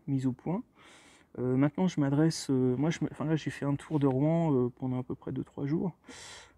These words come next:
Donc, j'ai discuté avec beaucoup de commerçants, j'ai discuté avec des gens dans la rue, j'ai discuté avec, euh,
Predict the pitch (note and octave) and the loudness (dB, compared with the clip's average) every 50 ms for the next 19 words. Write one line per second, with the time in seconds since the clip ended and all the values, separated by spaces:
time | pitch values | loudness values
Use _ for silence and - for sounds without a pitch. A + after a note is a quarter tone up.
0 | _ _ - B2+ C3 B2+ B2 A#2+ A#2+ A#2 - - - - - - C3+ B2+ B2+ B2 | _ _ -8 -6 -6 -6 -6 -8 -8 -8 -10 -14 -14 -8 -4 -4 -4 -4 -4 -8
1 | - - - - C3+ C3 B2+ - - - C#3 C#3+ D3+ D3+ - C3+ C3 - - - | -10 -10 -6 -4 -4 -4 -4 -4 -6 -6 -4 -2 -2 -4 -4 -6 -12 -14 -16 -14
2 | - - D3+ D3+ - C3+ C3 - C3 B2+ B2+ A#2+ B2 B2+ C3 D3+ E3 D#3+ D#3+ D#3+ | -10 -10 -8 -8 -8 -10 -8 -6 -6 -6 -6 -6 -6 -4 -2 0 2 2 2 0
3 | D3 - - - - _ _ - - - - C#3 C3+ - - - - - | -2 -6 -12 -16 -20 _ _ -18 -16 -14 -12 -12 -14 -16 -16 -18 -18 -18